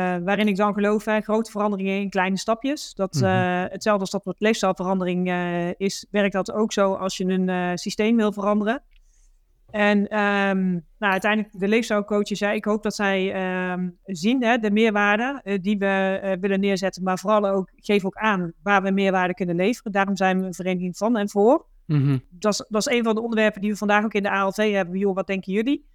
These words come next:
Speaker 1: Dus wij kunnen alle wijsheid en pacht hebben, maar het, hetgeen wat ik de afgelopen jaren het meest heb geleerd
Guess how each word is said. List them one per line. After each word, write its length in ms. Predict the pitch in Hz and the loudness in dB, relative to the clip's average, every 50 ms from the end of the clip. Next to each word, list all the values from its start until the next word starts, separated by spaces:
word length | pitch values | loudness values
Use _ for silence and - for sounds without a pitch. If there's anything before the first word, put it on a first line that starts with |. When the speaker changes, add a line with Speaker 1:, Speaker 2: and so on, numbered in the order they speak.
| _ _ - | _ _ -6
Speaker 1:
Dus 200 | 185 196 - - | -6 -6 -4 0
wij 160 | 196 202 208 | 2 2 4
kunnen 220 | 208 220 208 202 | 4 2 2 2
alle 340 | 208 208 220 214 202 196 190 | 2 2 2 2 2 2 2
wijsheid 380 | 180 202 208 214 - 190 180 - | 2 2 2 2 2 0 -2 -2
en 80 | 175 | -2
pacht 220 | - 226 220 - - | 0 0 0 0 0
hebben, 260 | 185 180 165 170 170 | -2 -2 0 -2 -2
maar 240 | 180 180 180 180 180 | -2 -2 -2 -2 -2
het, 200 | 180 - - _ | -4 -8 -12 _
hetgeen 380 | - 196 185 - - 202 196 196 | -12 -12 -10 -4 -2 0 0 0
wat 120 | 196 190 | 0 -2
ik 100 | 190 - | -4 -8
de 80 | - - | -10 -12
afgelopen 420 | 214 208 - 208 196 190 - 202 | -12 -8 -4 -4 -4 -2 0 0
jaren 120 | 196 190 190 | 2 2 0
het 80 | 185 196 | 0 0
meest 200 | 220 262 233 - | 0 0 2 0
heb 140 | 208 196 - | -2 -4 -4
geleerd 420 | _ 190 202 196 190 185 - - | _ -2 0 2 2 0 -2 -6